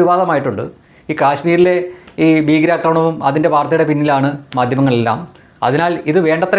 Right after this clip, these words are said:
രീതിയിൽ, ഒരുപക്ഷെ അത് അവർ വലിയ ഉപകാരമായിട്ട് കാണുന്നുണ്ടാവും. ഈ, ഇത് മലപ്പുറത്താണല്ലോ, മലപ്പുറത്തെ പറ്റിയുള്ള ഇതുപോലുള്ള വാർത്തകൾ മുക്കാനാണ് പൊതുവേ ഇവിടുത്തെ മാപ്രകൾക്ക് താല്പര്യം. അതിനാൽ അവർ അത് വലിയ രീതിയിൽ ചർച്ചയ്ക്കെടുക്കാൻ സാധ്യതയില്ല.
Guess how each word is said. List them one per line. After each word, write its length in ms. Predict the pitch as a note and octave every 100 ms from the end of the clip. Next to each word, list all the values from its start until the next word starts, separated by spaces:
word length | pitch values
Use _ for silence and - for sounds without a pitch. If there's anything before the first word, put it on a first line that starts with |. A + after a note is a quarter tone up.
| F3+
രീതിയിൽ, 220 | F#3 C3+ - D3
ഒരുപക്ഷെ 280 | D#3 F#3 G#3
അത് 80 | F#3+
അവർ 100 | G3+ G#3 G3
വലിയ 180 | E3+ G3+ F#3+
ഉപകാരമായിട്ട് 560 | E3 F3+ G3 G3 F#3+ F#3
കാണുന്നുണ്ടാവും. 540 | D#3 F3 D#3+ B2 B2+ F3+ D3+
ഈ, 20 | F3+ F3+ - - -
ഇത് 80 | E3 F#3
മലപ്പുറത്താണല്ലോ, 640 | F3+ G#3+ A3+ D#3 B2+ A2 A#2
മലപ്പുറത്തെ 440 | B2+ - D3+ F3+ F3 F3
പറ്റിയുള്ള 340 | F3 F3 F3 E3+
ഇതുപോലുള്ള 340 | D#3 E3+ E3+ D#3+
വാർത്തകൾ 340 | D#3 E3 D#3+ D#3+ - - _ D3
മുക്കാനാണ് 540 | C#3+ G3+ G3 E3 D#3+ D#3+ - _ -
പൊതുവേ 240 | C#3 D#3+ D#3
ഇവിടുത്തെ 240 | D3 C#3+ C3+
മാപ്രകൾക്ക് 440 | C3+ C3+ D3 C#3+ C3+
താല്പര്യം. 360 | B2+ C3+ B2 B2
അതിനാൽ 240 | B2+ C#3+ E3 - C#3
അവർ 100 | D#3+
അത് 100 | E3 F3+ F3+ - - -
വലിയ 200 | D3+ E3+ G3+
രീതിയിൽ 240 | G#3 G#3+ G3+
ചർച്ചയ്ക്കെടുക്കാൻ 540 | F#3 F#3 G3+ G3+ F3+ F#3 -
സാധ്യതയില്ല. 480 | D#3+ F#3+ G#3 E3